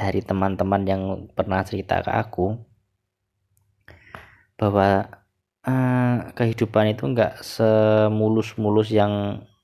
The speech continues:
kita lihat, yang kelihatannya nampak gitu, kayak yang di Instagram itu isinya bagus-bagus semua. Wow, belum tentu, bro. Ada yang orangnya kaya, tajir, melintir, mobilnya bagus.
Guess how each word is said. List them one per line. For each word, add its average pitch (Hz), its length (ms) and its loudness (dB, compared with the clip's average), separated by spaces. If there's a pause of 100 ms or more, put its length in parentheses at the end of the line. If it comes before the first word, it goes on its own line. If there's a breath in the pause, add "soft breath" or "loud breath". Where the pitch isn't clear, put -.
(280)
kita 107 400 0
lihat, 107 400 -6 (1400 soft breath)
yang 101 480 -4
kelihatannya 104 560 0
nampak 95 480 0
gitu, 95 240 -6
kayak 90 240 2
yang 95 160 0
di 90 80 -2
Instagram 95 640 -4
itu 98 240 -6
isinya 107 560 -4 (800 soft breath)
bagus-bagus - 800 -6
semua. 98 320 -2
Wow, 151 480 2
belum 92 320 0
tentu, 135 240 -2
bro. 113 480 2 (1800 loud breath)
Ada 95 320 2
yang 95 80 -6
orangnya 90 400 -2
kaya, 113 800 -2 (720)
tajir, 107 560 -6
melintir, 110 400 0
mobilnya 101 480 0
bagus. 104 720 -4